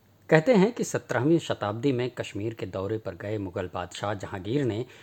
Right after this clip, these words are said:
उसकी अनुपम प्राकृतिक छटा से निहाल होकर ये बात कही थी और आज उनके कहने के चार शताब्दियों बाद भी इसकी कुछ कम चर्चा नहीं होती।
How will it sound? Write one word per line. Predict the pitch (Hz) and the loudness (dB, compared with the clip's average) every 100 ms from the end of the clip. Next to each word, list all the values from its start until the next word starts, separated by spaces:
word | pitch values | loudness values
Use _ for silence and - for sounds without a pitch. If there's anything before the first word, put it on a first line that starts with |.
| - - | -20 -10
उसकी | 117 - 127 | -10 -4 -2
अनुपम | 107 104 139 131 | -2 0 0 0
प्राकृतिक | 110 98 107 - 117 | -2 -4 -6 -10 -10
छटा | - - 117 | -8 -4 -4
से | - | -4
निहाल | 92 82 104 120 | -8 -6 -2 -2
होकर | 90 85 98 - _ 107 | -4 -10 -12 -14 _ -8
ये | |
बात | 90 90 104 | -4 -6 -6
कही | - 98 | -8 -8
थी | 95 95 - _ _ _ _ _ 90 | -10 -16 -20 _ _ _ _ _ -6
और | 82 | -2
आज | 104 123 - - - - | 0 -2 -4 -18 -18 -6
उनके | 107 107 | -4 -4
कहने | - 104 117 120 | -6 -2 -2 -2
के | 107 | -4
चार | - 110 131 | -4 -2 -2
शताब्दियों | - - 92 95 101 85 | -4 -6 -8 -6 -8 -4
बाद | 101 113 | -2 -2
भी | 98 85 _ _ _ | -6 -12 _ _ _
इसकी | 120 - 104 | -12 -10 -12
कुछ | - - | -12 -8
कम | - 123 | -4 -4
चर्चा | 101 82 - - _ 143 | -4 -8 -12 -16 _ -8
नहीं | 95 98 | -6 -8
होती। | - - | -12 -14